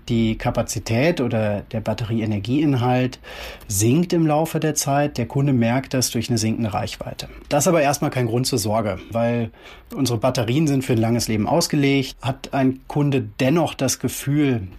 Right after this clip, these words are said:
dass die Kapazität so schnell sinkt, dass er Reichweite verliert, ähm, können wir in der Werkstatt den Wert genau messen. Das war die Ausgangsfrage,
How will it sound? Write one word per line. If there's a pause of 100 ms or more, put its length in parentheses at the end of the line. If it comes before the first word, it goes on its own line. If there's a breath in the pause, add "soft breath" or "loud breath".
dass
die
Kapazität
so
schnell
sinkt,
dass
er
Reichweite
verliert, (460 loud breath)
ähm,
können
wir
in
der
Werkstatt
den
Wert
genau (100)
messen.
Das
war
die
Ausgangsfrage,